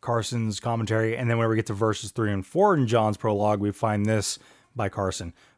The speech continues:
"Both wisdom and Torah are commonly associated with life and light in Jewish sources.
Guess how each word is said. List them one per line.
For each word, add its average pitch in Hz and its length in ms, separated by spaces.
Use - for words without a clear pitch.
"Both 131 220
wisdom 160 400
and 143 180
Torah 139 300
are 127 100
commonly 151 480
associated 135 460
with 113 100
life 113 320
and 117 100
light 120 180
in 117 60
Jewish 104 220
sources. 170 460